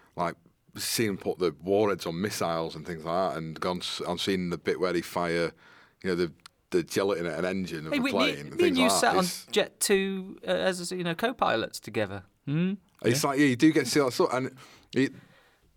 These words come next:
Speaker 1: you have to admit that those things can at times be few and far between. There's more often than not you do sit in a room and interview somebody.
Speaker 3: Dean Windass in Blue Body Paint, you don't get to see that,
Speaker 1: We don't
Speaker 3: do
Speaker 1: get to
Speaker 3: you?
Speaker 1: see, yeah, that was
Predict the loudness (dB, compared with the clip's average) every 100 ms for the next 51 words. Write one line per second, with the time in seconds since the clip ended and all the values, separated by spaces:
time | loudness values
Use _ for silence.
0 | _ _ _ _ -4 0 0 2 2 4
1 | 4 6 4 4 2 0 0 2 -2 -4
2 | -8 -12 _ _ _ _ _ -4 -2 -2
3 | -4 -2 0 -2 -6 0 0 2 -2 -2
4 | 0 -2 -2 -10 -20 _ _ _ _ _
5 | _ -8 -2 0 2 2 4 2 -2 -4
6 | -4 -2 -2 -2 -4 -6 -2 -2 -2 -4
7 | -4 -2 -4 -2 -4 -6 -10 -12 -12 -12
8 | -12 -12 -8 -6 -4 -4 -6 -6 -8 -8
9 | -10 -10 -12 -12 -14 -14 -12 -10 -10 -12
10 | -12 -6 0 2 4 2 2 0 0 0
11 | 0 0 0 0